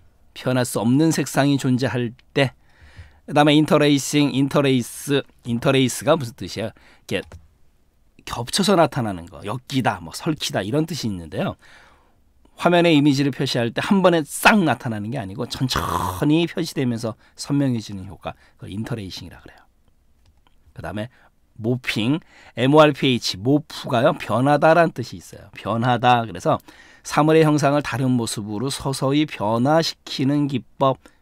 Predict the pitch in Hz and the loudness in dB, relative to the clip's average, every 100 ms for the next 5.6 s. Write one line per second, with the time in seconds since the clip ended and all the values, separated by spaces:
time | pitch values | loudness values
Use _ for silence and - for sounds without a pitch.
0 | _ - 107 131 131 123 143 135 - - | _ -6 0 2 2 4 4 4 -2 -20
1 | _ _ _ _ - 104 123 139 131 139 | _ _ _ _ -12 -4 0 2 4 4
2 | 139 123 _ _ 127 131 - - 160 143 | 2 0 _ _ -4 -4 -4 -12 -4 -2
3 | 131 _ _ - 90 104 80 110 117 85 | -4 _ _ -16 -12 -10 -10 -12 -12 -12
4 | 78 - 107 123 73 120 160 - _ _ | -14 -14 -12 -12 -14 -12 -12 -14 _ _
5 | - 95 98 90 - 123 | -12 -10 -8 -8 -8 -10